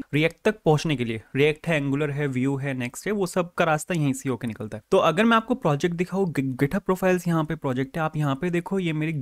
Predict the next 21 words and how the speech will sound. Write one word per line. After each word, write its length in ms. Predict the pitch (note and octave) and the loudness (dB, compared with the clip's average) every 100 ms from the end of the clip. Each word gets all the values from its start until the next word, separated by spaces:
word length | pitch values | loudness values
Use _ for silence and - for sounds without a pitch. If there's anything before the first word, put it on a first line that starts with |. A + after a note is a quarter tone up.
| A#2+ | -6
GitHub 300 | B2 F#3 E3+ | -4 -2 -2
प्रोफाइल 380 | - D3 D3 D3+ | -4 -4 -4 -2
है 60 | E3 | -2
जहाँ 240 | C#3 C3+ - | -4 -6 -4
पे 100 | D3 | -4
इसने 240 | - D#3+ | -4 -4
मेरा 160 | D#3 D#3+ | -2 -2
नाम 280 | A#2+ A#2+ | -2 -2
फेच 240 | C3 C#3+ - | -4 -6 -6
किया 240 | - C#3+ | -6 -4
हुआ 120 | C#3+ | -2
है, 120 | F#3+ B3 _ - | -4 -4 _ -6
डीपी 300 | A#2+ C3+ E3+ | -2 0 0
फेच 240 | E3+ D#3 | 0 -4
करी 220 | - D#3 F3 | -2 0 0
है, 100 | A#3 - | 0 0
जो 60 | |
बायो 420 | D3+ C3+ C#3 E3 F#3+ | 0 0 2 2 2
है 140 | G3+ | 0
मेरी 200 | G3+ F#3 C3+ - C#3+ C#3 C#3 | -2 -2 -4 -6 -6 -6 -2
GitHub 240 | D#3+ E3+ | 0 0